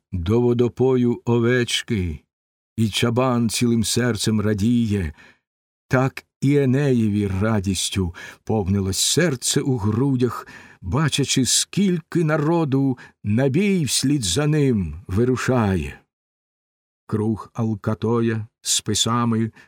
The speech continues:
великими бій в рукопашну, розпачаливаний мідь на могутливих грудях героїв, страшно брящала,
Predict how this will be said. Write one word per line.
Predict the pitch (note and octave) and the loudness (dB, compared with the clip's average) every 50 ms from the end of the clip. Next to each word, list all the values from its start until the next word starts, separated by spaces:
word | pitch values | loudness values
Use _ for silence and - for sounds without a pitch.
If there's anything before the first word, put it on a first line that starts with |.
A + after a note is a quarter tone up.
| _ _ _ _ _ _ - | _ _ _ _ _ _ -12
великими | F#2 F2 E2+ A2 A#2+ A2+ A#2 B2 A#2 - - A#2+ A#2 A#2 A2+ A2+ A2+ A2 - _ | -8 -4 0 0 2 2 2 0 0 0 0 0 0 2 0 0 -2 -4 -8 _
бій | F2 E2 A2+ C3 C3+ B2+ B2 A#2+ A2 G2+ F2+ - | -6 -2 0 2 2 2 0 0 -2 -6 -6 -6
в | G#2+ | -4
рукопашну, | G#2 G#2 C3 B2+ - C3 - C3+ C#3 C#3 C3+ B2+ - - - C3+ C3 B2 A#2 A2 F#2+ - - - - - _ _ - | -2 0 0 0 0 -2 0 0 0 0 0 0 -2 -2 -2 -2 0 0 0 -2 -4 -6 -12 -20 -20 -20 _ _ -6
розпачаливаний | A2+ A#2 B2 A#2 - - - - A#2 - - B2 A#2+ A2+ A#2+ C3 C3 B2 A2+ A#2+ A#2 A#2 A2+ A2+ G#2+ G2 F#2 F2+ | -2 0 0 0 -2 -4 -4 -4 -4 -2 0 0 2 2 2 2 2 2 2 2 0 0 0 0 -2 -2 -2 0
мідь | G2+ G#2+ A2 A#2+ C3 C3 B2+ B2 A#2 G2+ F#2 - - - _ _ _ _ _ _ _ _ | 0 2 2 2 2 2 2 2 0 -2 -4 -8 -12 -14 _ _ _ _ _ _ _ _
на | F#2 G2+ A#2+ | -2 0 2
могутливих | B2+ B2+ A#2 F#2+ A2+ B2+ A2 - - A#2+ A2+ A2+ A2+ - - | 2 2 2 2 2 0 -2 0 -2 0 0 0 -2 -2 -4
грудях | F2+ - - F#2+ F#2+ G#2 A#2+ A#2 A2 G#2+ G#2+ G2 - | -6 -4 -4 -2 -2 0 0 0 -2 -2 -4 -4 -4
героїв, | D#2 - G2 A2 G#2+ A2 A#2 B2 A2+ G#2+ A2 G#2+ G2 F#2+ - - - - - - _ _ _ _ _ | -4 -2 -2 0 0 0 0 0 2 0 0 0 -2 -4 -8 -12 -18 -20 -20 -20 _ _ _ _ _
страшно | - - - - - - - F2 G2 A#2 B2+ A#2 A2 - - - A2+ G#2 | -8 -6 -6 -6 -8 -8 -6 -4 -2 0 0 0 0 -2 -2 0 -2 0
брящала, | F#2 F#2+ G#2+ A2+ G2+ - - - - - - A#2 A#2+ A2+ A2 A2 G#2+ G2+ G2 F2 | 0 0 0 0 0 -2 -4 -4 -4 -2 -2 0 0 0 0 -2 -2 -4 -4 -6